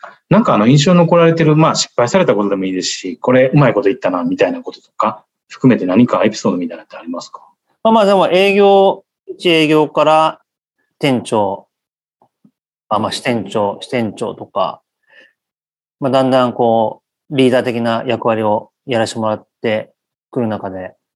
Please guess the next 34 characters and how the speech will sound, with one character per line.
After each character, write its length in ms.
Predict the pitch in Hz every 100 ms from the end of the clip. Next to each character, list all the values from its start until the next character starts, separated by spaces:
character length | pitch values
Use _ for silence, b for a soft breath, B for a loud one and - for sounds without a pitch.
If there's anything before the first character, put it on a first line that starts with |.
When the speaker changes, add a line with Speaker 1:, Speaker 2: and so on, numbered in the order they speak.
| _ _ _ _ _ _ _ _ _ _ -
Speaker 2:
ま 60 |
あ、 20 | 139
そ 80 |
こ 80 | 170
の 120 | 156 -
教 340 | - - 185
育 600 | 180 180 175 170 170 165
の 240 | 165 151 _ _ _ _ _ _ _ _ -
体 180 | 143 139
制 160 | 139
と 100 | -
い 40 | 107
う 80 |
か、 380 | 101 101 92 - _ _ _
ま 60 | 147
あ、 20 |
し 80 | -
っ 40 |
か 120 | - 170
り 80 |
と 80 | 143
し 120 | 110
た 380 | 107 147 147 - _ _ _ _ _ _ _ -
営 200 | 131 123
業 100 | 123
の 100 | 117
体 220 | 120 113
系 180 | 123 117
を 380 | 113 113 - _ _ _ _ _ _ _ _ -
作 180 | - 120
る 60 |
こ 100 | 113
と 100 | 113
が 320 | 110 113 -